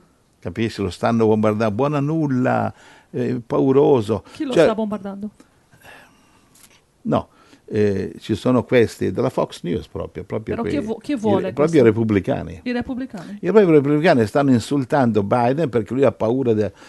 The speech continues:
Speaker 1: della, della Russia e non dà gli aerei all'Ucraina che l'Ucraina chiede.
Speaker 2: Però sarebbe guerra.
Speaker 1: Ho visto ieri, c'è un video, dice: "Give the money planes", dagli,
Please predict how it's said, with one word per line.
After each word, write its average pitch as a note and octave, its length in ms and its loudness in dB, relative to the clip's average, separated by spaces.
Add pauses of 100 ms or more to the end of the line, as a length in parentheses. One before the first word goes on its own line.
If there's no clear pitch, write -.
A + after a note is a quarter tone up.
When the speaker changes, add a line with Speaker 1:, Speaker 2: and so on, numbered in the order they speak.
(120)
Speaker 1:
della, G#2+ 340 0
della G2+ 280 -2
Russia C#3+ 600 0
e A#2+ 120 2
non C#3 220 2
dà C3 180 6
gli A#2+ 120 6
aerei B2+ 600 6
all'Ucraina B2 840 -2
che - 100 -6
l'Ucraina A2 600 -2
chiede. - 540 -10 (440)
Speaker 2:
Però A3 140 -12
sarebbe A3 400 -6
guerra. G#3+ 320 -4
Speaker 1:
Ho G#2+ 60 4
visto A#2 300 2
ieri, A2+ 420 2
c'è G2 160 -4
un G2 80 -2
video, B2+ 260 2
dice: G#2 400 0 (240)
"Give E3+ 480 6
the E3+ 160 6
money F3 440 4 (140)
planes", B2 840 4 (340)
dagli, C#3+ 720 6